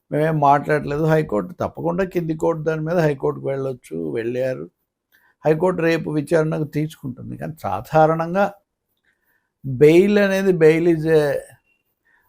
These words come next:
rule, jail is an exception అని అంటూ ఉంటారు కదా.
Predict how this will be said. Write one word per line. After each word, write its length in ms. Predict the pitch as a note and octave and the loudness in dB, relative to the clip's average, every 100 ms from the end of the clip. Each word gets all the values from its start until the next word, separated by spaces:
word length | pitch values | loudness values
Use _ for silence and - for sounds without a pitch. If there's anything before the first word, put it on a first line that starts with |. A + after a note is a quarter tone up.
| - | -2
rule, 300 | D3 E3 E3+ | 4 4 4
jail 300 | D3 D3 D3+ | 4 4 4
is 160 | D#3 | 2
an 120 | D#3 D3 | 2 0
exception 680 | C3+ - D#3 D#3 - D#3+ D#3 - - | 0 0 0 -2 -6 -4 -6 -8 -6
అని 120 | D#3 | -4
అంటూ 280 | D3+ D#3 E3+ | -4 -4 -4
ఉంటారు 280 | D3+ C#3+ | -4 -6
కదా. 400 | - C#3+ D#3+ G#3+ | -4 -2 -2 -4